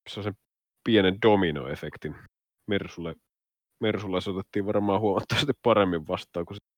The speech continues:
tuolla Maranellossa. Haluatko itse kuvailla tilannetta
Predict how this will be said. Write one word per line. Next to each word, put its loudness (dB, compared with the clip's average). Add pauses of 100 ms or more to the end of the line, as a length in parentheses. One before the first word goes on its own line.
tuolla -4
Maranellossa. -4 (1500)
Haluatko -6 (320)
itse -2
kuvailla -8 (120)
tilannetta -8